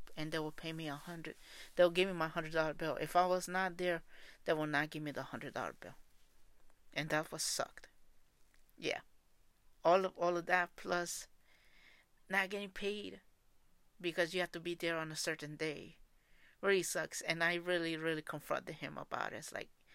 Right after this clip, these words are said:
"I don't have to be here on Sunday. You have your two people there." And I told him, "You said I don't have to be there because you only want, you only want us here for Monday to Friday.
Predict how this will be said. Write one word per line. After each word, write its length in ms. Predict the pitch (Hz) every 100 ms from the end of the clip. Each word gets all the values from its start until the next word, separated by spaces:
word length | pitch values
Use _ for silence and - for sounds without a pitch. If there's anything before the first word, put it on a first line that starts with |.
| - - - - - -
"I 120 | - 175
don't 100 | 196
have 160 | 190
to 100 | 185
be 200 | 180 180
here 140 | 180 175
on 80 |
Sunday. 300 | 165 190 175
You 80 | 165
have 180 | 170 180
your 100 | 175
two 180 | - 180
people 400 | - 190 - -
there." 280 | 180 180 160 - - - - - - - _ - - - - - - _ -
And 120 | 180
I 80 | 202
told 200 | 294 320
him, 120 | 170 - -
"You 300 | 170 185 202
said 380 | - 285 233 -
I 160 | 170
don't 180 | 196 202
have 160 | 208 208
to 120 | 196
be 240 | 190 285
there 140 | 254 185
because 280 | 180 185 175
you 60 |
only 140 | 185 196
want, 300 | 190 208 226 170
you 100 | 190
only 200 | 214 226
want 220 | 226 285
us 100 | 247
here 160 | - 180
for 200 | - 180
Monday 300 | 175 170 175
to 140 | - 170
Friday. 440 | - 208 143 -